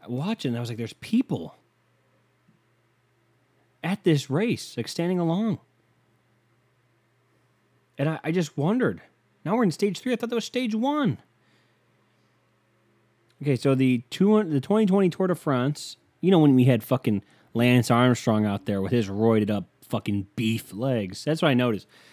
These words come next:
These people are so fucking beefy. This goes on until September twentieth. Holy fuck. I think they're racing through the rain. Um,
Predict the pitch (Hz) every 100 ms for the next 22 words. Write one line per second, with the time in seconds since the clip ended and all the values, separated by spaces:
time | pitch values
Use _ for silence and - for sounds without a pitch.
0 | _ 143 175 151 143 151 - 151 147 143
1 | 120 120 131 - 87 _ _ _ _ _
2 | _ _ _ _ - 175 226 220 214 190
3 | 170 120 - - 143 160 - - 101 113
4 | 143 160 - _ _ - 143 151 156 120
5 | 101 - - 135 120 110 - _ - _
6 | _ _ _ _ _ _ _ _ _ _
7 | _ - 113 143 139 107 107 123 110 95
8 | 82 95 113 78 - _ _ _ 120 113
9 | 110 104 95